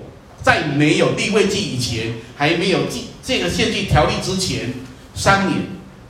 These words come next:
如果各位你在这里已经生活超过三年了，你早就该死一次了。你要献给神。那现在死也来得及，没关系，重新开始，立定心志，然后去试看看，勉强自己。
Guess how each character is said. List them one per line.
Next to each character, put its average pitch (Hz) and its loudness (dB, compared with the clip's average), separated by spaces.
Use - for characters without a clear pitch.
如 - -2
果 - -2
各 185 -2
位 180 0
你 - 0
在 - 0
这 170 -2
里 123 -4
已 120 -10
经 147 2
生 185 0
活 110 -4
超 127 0
过 147 2
三 135 2
年 107 -4
了， - -10
你 139 0
早 - 2
就 165 2
该 139 2
死 - -2
一 - -10
次 - -4
了。 - -6
你 120 -4
要 156 0
献 - -4
给 101 -10
神。 - -12
那 170 -4
现 190 0
在 180 4
死 - -2
也 110 -10
来 110 -6
得 113 -6
及， 101 -6
没 101 -10
关 117 -2
系， 139 -4
重 147 2
新 180 -6
开 196 -6
始， - -8
立 170 -6
定 156 -2
心 131 -2
志， - -2
然 117 -2
后 147 0
去 160 -2
试 151 -2
看 143 -2
看， - -6
勉 123 2
强 120 2
自 - 0
己。 - -6